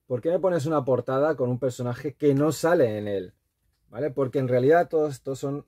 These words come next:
relatos, eh, que homenajean, eh, cómics y estilos clásicos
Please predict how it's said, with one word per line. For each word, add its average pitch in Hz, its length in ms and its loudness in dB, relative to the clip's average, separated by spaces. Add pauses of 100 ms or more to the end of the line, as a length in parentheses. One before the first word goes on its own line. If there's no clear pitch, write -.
(100)
relatos, 127 760 -4 (600)
eh, 117 240 0
que 131 80 -2
homenajean, 127 920 0
eh, 107 580 -6 (120)
cómics 156 540 -4
y 151 200 2
estilos 131 800 0 (160)
clásicos 143 720 -4